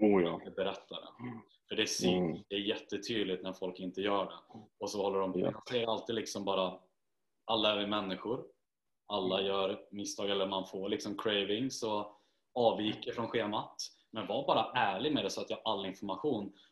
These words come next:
Speaker 2: För har inte jag all information, då kan inte jag göra justeringar i kosten. För, säger du att du följer kosten hundra procent så går du upp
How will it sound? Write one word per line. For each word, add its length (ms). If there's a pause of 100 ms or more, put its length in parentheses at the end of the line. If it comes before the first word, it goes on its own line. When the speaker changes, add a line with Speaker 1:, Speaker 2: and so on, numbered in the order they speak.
(120)
Speaker 2:
För 220
har 120
inte 220
jag 100
all 220
information, 760
då 80
kan 180
inte 120
jag 100
göra 400
justeringar 500
i 60
kosten. 400 (680)
För, 140
säger 360
du 180
att 100
du 100
följer 360
kosten 380
hundra 220
procent 300
så 120
går 120
du 80
upp 260